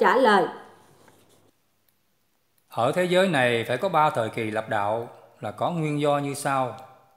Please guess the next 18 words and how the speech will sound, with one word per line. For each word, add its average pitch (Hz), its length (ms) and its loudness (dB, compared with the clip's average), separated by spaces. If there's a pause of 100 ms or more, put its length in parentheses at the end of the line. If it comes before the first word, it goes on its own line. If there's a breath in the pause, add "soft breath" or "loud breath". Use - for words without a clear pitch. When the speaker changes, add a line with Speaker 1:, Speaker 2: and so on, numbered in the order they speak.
(1800)
Speaker 2:
Thời 131 180 2
kỳ 135 180 0
thứ 190 120 0
nhất, 208 240 2 (1080)
lập 120 240 -4
đạo 123 280 2
là 127 80 2
để 120 120 -2
dạy 135 300 0
con 165 160 -2
người 113 260 -2
sống 202 300 -2
đúng 220 200 -2
tư 165 180 0
cách 220 200 2
của 165 100 -4
con 147 200 -4
người. 101 200 -8